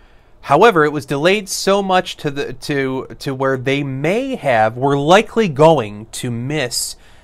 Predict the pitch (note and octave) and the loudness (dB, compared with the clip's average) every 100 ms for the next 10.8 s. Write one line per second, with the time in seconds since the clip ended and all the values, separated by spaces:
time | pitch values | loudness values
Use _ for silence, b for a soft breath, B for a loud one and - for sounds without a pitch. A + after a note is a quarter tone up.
0 | b A#2+ C#3 D#3 - - C#3 A#2+ A2+ A#2 | b -2 2 2 -2 -4 0 0 -2 -10
1 | - - _ _ _ _ - A#2+ A#2 - | -20 -20 _ _ _ _ 2 2 2 -6
2 | - G#2 G#2 F#2+ - - - - G#2 G2 | -12 -8 -8 -8 -14 -20 -16 -8 -8 -8
3 | F#2 F#2+ F2+ - - _ - - _ - | -12 -18 -18 -20 -20 _ -20 -20 _ -12
4 | - D#3 C#3 C3 B2 A#2+ A#2 b b b | -4 2 4 4 2 0 -4 b b b
5 | b b b _ _ _ - _ _ - | b b b _ _ _ -20 _ _ -20
6 | - - - _ - B2 C#3+ D#3+ - F#3 | -20 -20 -20 _ -18 -2 2 2 4 6
7 | F#3+ G#3+ G#3 - - C#3+ F#3 - - - | 6 4 -4 -4 2 4 2 -4 -10 -12
8 | - - - - F3 E3+ C#3+ A2+ - F#2 | -20 -16 -12 0 4 4 4 0 -4 -6
9 | D#2+ F#2+ - - A2+ A2 A2 G#2+ A#2+ B2+ | -8 -16 -12 -4 -4 -2 -6 -4 -4 -6
10 | - D3 C#3 A2+ - F#2 D#2+ | -4 -4 -4 -8 -10 -12 -14